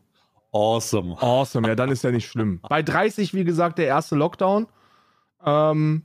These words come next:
Speaker 2: das ist ja amazing. Also das ist ja wirklich, das ist ja klasse. Aber das ist ja wirklich, also das ist ja, finde ich ja klasse.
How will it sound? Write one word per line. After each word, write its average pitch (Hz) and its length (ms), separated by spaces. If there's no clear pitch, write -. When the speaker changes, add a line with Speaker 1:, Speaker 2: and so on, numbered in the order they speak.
Speaker 2:
das 135 160
ist - 60
ja 139 120
amazing. 101 580
Also 143 200
das 151 180
ist 147 120
ja 127 180
wirklich, 127 300
das 165 180
ist 143 120
ja 123 100
klasse. 95 460
Aber 160 240
das 165 240
ist 135 80
ja 139 220
wirklich, 151 440
also 147 180
das 147 180
ist - 60
ja, 135 60
finde 131 200
ich 120 40
ja 113 60
klasse. 101 400